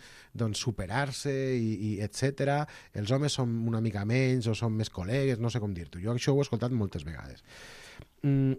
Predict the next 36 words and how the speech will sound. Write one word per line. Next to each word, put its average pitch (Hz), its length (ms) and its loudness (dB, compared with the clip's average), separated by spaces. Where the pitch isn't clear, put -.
però 139 160 8
en 139 80 6
aquest 170 200 2
cas, 214 180 4
eh, 135 220 6
arriba 143 480 6
el 135 100 4
suport 135 340 2
mutu 156 360 4
i 139 80 4
està 147 220 4
arribant, 143 400 4
no, 147 160 2
Laura, 139 300 2
el 113 160 -2
suport 127 280 2
mutu 147 280 2
davant 123 340 6
de 107 200 4
superiors, 123 680 2
per 107 160 2
exemple, 117 460 0
entre 104 240 -2
les 95 160 0
dones, 131 380 0
en 107 80 0
tots 110 180 0
els 123 140 2
àmbits, 123 320 2
i, 120 400 4
i 123 80 4
normalment 139 320 4
aquests 156 160 0
superiors 127 400 4
són 120 160 4
homes, 147 240 2